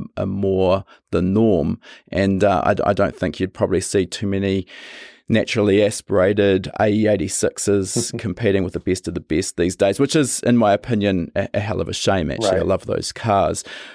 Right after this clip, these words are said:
Speaker 1: But, you know, what, what's driven the power levels to get where they are? What's changed in drifting where decades ago four hundred horsepower was plenty and,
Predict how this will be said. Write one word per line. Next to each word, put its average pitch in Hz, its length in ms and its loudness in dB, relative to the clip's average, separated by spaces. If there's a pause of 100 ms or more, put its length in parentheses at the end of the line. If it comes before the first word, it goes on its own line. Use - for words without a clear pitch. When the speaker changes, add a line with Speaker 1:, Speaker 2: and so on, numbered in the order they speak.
(140)
Speaker 1:
But, 135 340 0 (260)
you 120 80 4
know, 135 80 4
what, 127 520 0
what's - 600 -2 (300)
driven 123 840 2
the 113 100 -6
power 107 400 2
levels 90 340 -2
to 98 100 -10
get 95 440 -4
where 98 180 0
they 85 360 0
are? 87 520 -2 (200)
What's 123 360 0
changed 117 560 -2
in 95 120 -2
drifting 92 720 0
where 90 500 2 (340)
decades 113 400 0
ago 95 360 2
four 95 280 -2
hundred 110 280 0
horsepower 98 480 0
was 78 140 0
plenty 85 640 -2
and, 87 380 -2